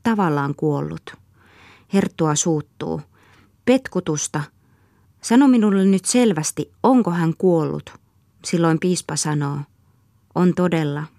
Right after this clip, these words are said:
monseigneur. Hän on tosiaankin kuollut.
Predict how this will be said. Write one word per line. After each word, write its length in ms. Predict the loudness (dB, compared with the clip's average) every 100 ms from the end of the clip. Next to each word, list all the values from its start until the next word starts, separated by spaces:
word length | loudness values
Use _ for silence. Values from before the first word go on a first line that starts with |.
| _
monseigneur. 800 | 0 0 -2 -2 -2 -2 -2 -4 -10 _ _ _ _ _ -20 -16
Hän 200 | -4 0
on 120 | 0
tosiaankin 640 | 0 -4 -4 -6 -8 -6 -6
kuollut. 560 | -6 -8 -8 -12 -16